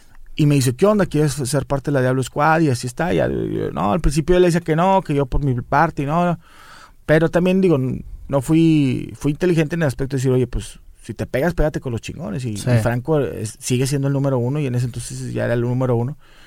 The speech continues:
Speaker 1: Y dije, "Bueno, ándale, vamos, con la onda de la comedia. Yo traigo mis proyectos,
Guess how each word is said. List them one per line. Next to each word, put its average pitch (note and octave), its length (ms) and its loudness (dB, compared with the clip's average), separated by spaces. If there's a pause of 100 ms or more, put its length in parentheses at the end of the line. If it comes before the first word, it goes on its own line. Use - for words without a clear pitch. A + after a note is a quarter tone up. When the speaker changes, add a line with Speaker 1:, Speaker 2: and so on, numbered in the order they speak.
(480)
Speaker 1:
Y - 60 -2
dije, B2+ 120 2
"Bueno, F#3 300 6
ándale, F3 320 4 (400)
vamos, C3+ 400 0
con G2 160 -6
la G#2+ 60 -2
onda C#3 140 0
de D#3 40 2
la D3+ 80 2
comedia. E3+ 420 2 (920)
Yo C#3 100 0
traigo E3+ 180 4
mis G3 140 4
proyectos, D#3 600 0